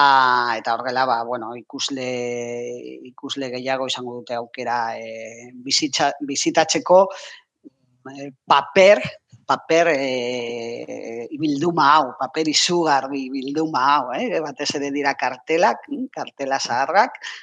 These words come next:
baina baita ere badaude eskuko programak, eskuko orgiak, eh, fotokromoak, eh, eta, bueno, be-,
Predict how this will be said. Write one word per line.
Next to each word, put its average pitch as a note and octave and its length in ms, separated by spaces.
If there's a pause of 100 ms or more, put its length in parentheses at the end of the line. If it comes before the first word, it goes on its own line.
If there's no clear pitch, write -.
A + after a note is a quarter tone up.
baina C3+ 240
baita C3 260
ere C3+ 140
badaude C3 960
eskuko C3+ 460
programak, C#3 680
eskuko B2+ 460
orgiak, C#3+ 540 (440)
eh, A#2+ 800
fotokromoak, C3+ 1040
eh, A#2 580
eta, A#2+ 180
bueno, A2 240
be-, A#2+ 160